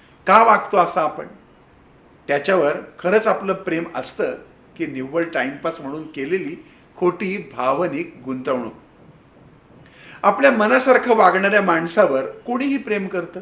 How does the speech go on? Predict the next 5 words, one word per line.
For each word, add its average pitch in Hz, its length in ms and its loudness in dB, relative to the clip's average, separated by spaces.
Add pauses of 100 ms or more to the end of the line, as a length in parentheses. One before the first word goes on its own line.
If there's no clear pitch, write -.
(880)
अवघड 160 380 2
असतं 143 460 -2 (600)
त्याच्यावर 185 460 2
प्रेम 143 260 -4
करणं, 120 340 -6